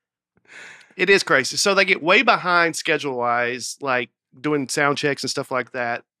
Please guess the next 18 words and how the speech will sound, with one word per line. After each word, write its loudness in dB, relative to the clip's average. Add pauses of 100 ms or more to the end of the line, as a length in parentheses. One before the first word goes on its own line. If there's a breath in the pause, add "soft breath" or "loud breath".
And -4
then 2
to -6
make -2
up 2
for -2
it, -4
they -4
cut -8
some -12
stuff -8
out. -2
But -4
what 2
ended -2
up -6
happening 0
is, -8